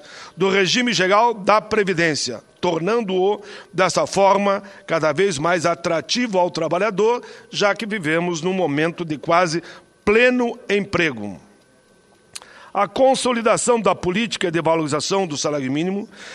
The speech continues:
terá efeitos sobre os benefícios pagos pelo regime geral da Previdência Social. Com isso, senhor presidente,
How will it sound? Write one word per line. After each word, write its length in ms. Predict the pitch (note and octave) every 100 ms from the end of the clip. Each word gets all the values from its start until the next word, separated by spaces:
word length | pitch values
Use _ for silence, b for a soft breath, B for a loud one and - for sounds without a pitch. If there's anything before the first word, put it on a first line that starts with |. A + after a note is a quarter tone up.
| B -
terá 260 | F#3+ G#3+
efeitos 560 | A3 - B3+ A#3+ - G#3+
sobre 300 | - A3+ G3
os 40 |
benefícios 540 | F#3+ F3+ D#3+ A3+ F3+ E3
pagos 380 | - F#3 F3+ D#3
pelo 200 | F3+ E3+
regime 280 | D#3+ G3
geral 280 | F3 D#3+ D#3+
da 140 | D3+ C#3+
Previdência 320 | C#3+ D3+ C3+
Social. 500 | D3 D3+ F3+ G#3+ - B B B B -
Com 220 | - A#3
isso, 280 | B3 B3+ -
senhor 180 | G#3+ F#3+
presidente, 680 | F#3 C#3+ F3+ A3+ - -